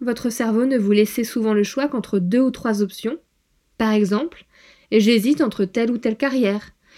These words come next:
J'hésite entre telle ou telle céréale au supermarché. J'hésite entre ces trois paires de chaussures, et cetera, et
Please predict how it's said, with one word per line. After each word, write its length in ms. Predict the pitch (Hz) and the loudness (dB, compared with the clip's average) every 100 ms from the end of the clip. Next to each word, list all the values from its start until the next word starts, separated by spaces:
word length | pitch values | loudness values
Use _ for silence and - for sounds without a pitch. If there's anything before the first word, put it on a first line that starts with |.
| - | -6
J'hésite 420 | 202 214 196 262 294 | 2 4 4 2 0
entre 220 | - 196 | 0 -2
telle 260 | - 220 | 0 0
ou 60 | 233 | 0
telle 200 | 233 214 | 0 -2
céréale 460 | - 220 202 202 240 | 0 -2 0 0 0
au 80 | |
supermarché. 800 | 220 233 220 208 254 - 226 220 _ _ - - - | 0 -2 -2 -2 -4 -4 -4 -4 _ _ -20 -14 -2
J'hésite 440 | 196 226 226 277 | 2 2 2 0
entre 220 | 277 - | -2 -2
ces 160 | 208 214 | -2 -2
trois 200 | - - | -2 -4
paires 140 | 247 | -2
de 120 | 226 233 | -2 0
chaussures, 420 | 285 277 233 214 | -2 -2 -2 -2
et 80 | 190 | -2
cetera, 480 | 202 202 196 | -6 -6 -2
et 60 | 214 | 0